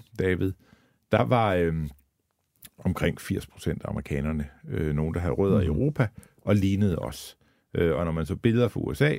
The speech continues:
Speaker 1: så, så var, øh, der flere farvede på billedet, fordi U S A har haft sin historie, forhistorie med, øh, både den oprindelige befolkning selvfølgelig, og med slaveri og så videre, men sådan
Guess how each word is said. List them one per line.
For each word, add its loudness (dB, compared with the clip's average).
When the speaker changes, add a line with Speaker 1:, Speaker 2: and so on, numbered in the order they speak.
Speaker 1:
så, -4
så 0
var, 0
øh, 0
der 4
flere 2
farvede 2
på -6
billedet, 0
fordi -2
U -2
S -2
A 4
har -2
haft -6
sin -4
historie, -4
forhistorie -2
med, -2
øh, 0
både 2
den -2
oprindelige 0
befolkning -2
selvfølgelig, -2
og -4
med -4
slaveri 0
og -2
så -4
videre, 2
men 0
sådan -2